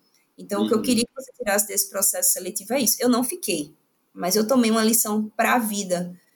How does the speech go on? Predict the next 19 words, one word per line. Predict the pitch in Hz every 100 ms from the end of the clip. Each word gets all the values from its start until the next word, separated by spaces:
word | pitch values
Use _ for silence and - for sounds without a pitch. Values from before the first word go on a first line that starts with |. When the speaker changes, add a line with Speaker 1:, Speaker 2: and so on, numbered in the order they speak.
| _ _ _ _ _ _ -
Speaker 1:
Porque | 233 233 247 220 214 -
foi | - 226
exatamente | 220 254 311 269 262
a |
partir | 262 247 233
dessa | 226 240
experiência, | - 233 226 214 262 269
e |
logo | 220 208
depois | 214 214 202
eu | 196
comecei | 202 202 196
a |
dar | 190
aula | 185 185
em |
cursos | 190 180 202
de | 190
moda, | 175 165 196 254